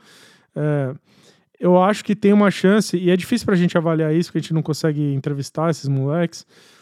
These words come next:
mas um, o cara errado, se o cara for mala, se o cara se achar o melhor ali, se, se o cara chegar no vestiário achando que, que, que é o líder lá de todo mundo e tal, sem conquistar uns caras muito mais velhos que ele, que já tão lá muito antes que ele,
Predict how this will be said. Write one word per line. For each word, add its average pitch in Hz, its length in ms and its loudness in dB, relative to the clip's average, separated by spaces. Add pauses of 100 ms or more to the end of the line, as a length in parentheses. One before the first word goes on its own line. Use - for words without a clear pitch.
(240)
mas 165 520 0
um, 185 160 2
o 220 200 0
cara 208 240 2
errado, 180 400 0
se - 100 -6
o - 20 -10
cara 202 220 0
for 220 180 0
mala, 165 380 2
se 147 140 -6
o - 20 -4
cara 185 380 0
se - 120 -6
achar 170 340 0
o 170 120 2
melhor 160 380 2
ali, 160 320 0
se, 151 240 -8
se - 200 -4
o 160 40 2
cara 180 180 -2
chegar 180 280 0
no 185 60 2
vestiário 170 440 0
achando 165 320 0
que, 156 240 -4 (720)
que, 151 560 0 (360)
que - 140 -2
é 165 80 4
o 160 120 4
líder 156 360 4
lá 160 220 2
de - 80 -6
todo 156 180 0
mundo 156 160 2
e 143 40 -8
tal, 160 140 2
sem 190 280 2
conquistar 165 680 2
uns 147 200 0
caras 156 240 0
muito 170 240 4
mais 175 160 4
velhos 151 300 0
que - 100 -2
ele, 151 140 0
que - 100 -10
já 147 140 0
tão 143 160 -2
lá 143 100 0
muito 143 260 -2
antes 139 140 -2
que - 140 -8
ele, 160 260 2